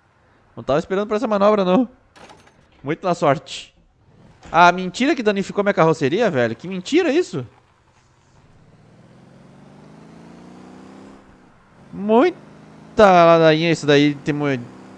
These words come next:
ter danificado a carroceria. Tá louco. Chegamos.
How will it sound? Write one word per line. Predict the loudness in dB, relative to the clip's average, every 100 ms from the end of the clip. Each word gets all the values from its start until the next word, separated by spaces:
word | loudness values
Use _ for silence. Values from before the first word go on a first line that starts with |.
| 0
ter | 2 4 0
danificado | -2 -4 -4 4 6 6
a | 4
carroceria. | 4 2 0 -2 -4 -8 _ _ _ _ _
Tá | -2
louco. | 0 0 -4 -12 -20 -20 -20 -20 -20 -20 _ _
Chegamos. | -10 -4 -2 2 0 0 -12 -20 -20 -20